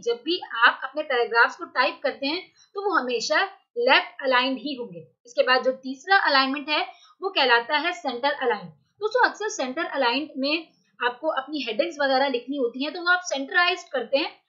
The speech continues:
मतलब बीच में लिखना चाहते हैं। तो इसके लिए आपको Microsoft Word सेंटर अलाइन का फीचर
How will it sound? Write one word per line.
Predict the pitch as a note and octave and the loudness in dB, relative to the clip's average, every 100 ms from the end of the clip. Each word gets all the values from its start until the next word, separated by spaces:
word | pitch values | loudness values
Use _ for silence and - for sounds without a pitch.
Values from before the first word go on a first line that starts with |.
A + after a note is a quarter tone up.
| - | -12
मतलब | B3+ E4+ E4+ - _ _ | -4 -4 -4 -10 _ _
बीच | F#3 F4+ G4+ | 0 0 2
में | G4 | -2
लिखना | D4+ C4+ B3+ | -4 -4 -4
चाहते | A#3+ G3+ B3+ | -4 -6 -6
हैं। | G3+ - - | -10 -14 -14
तो | - D#4 | -10 -10
इसके | - F4 | -6 -4
लिए | D4+ B3+ D4+ F4+ - - B3+ | -4 2 2 0 -8 -6 0
आपको | C4+ F4 | 0 0
Microsoft | D4 C#4+ E4+ E4 C#4 G#3 | 0 0 0 0 0 0
Word | A3+ - - _ _ E4+ | 0 0 -4 _ _ -4
सेंटर | E4 A4 G#4+ | -2 -2 0
अलाइन | D4 D4 D4+ | 4 4 2
का | D#4+ | -4
फीचर | D#4+ A3 E4+ | -4 -6 -6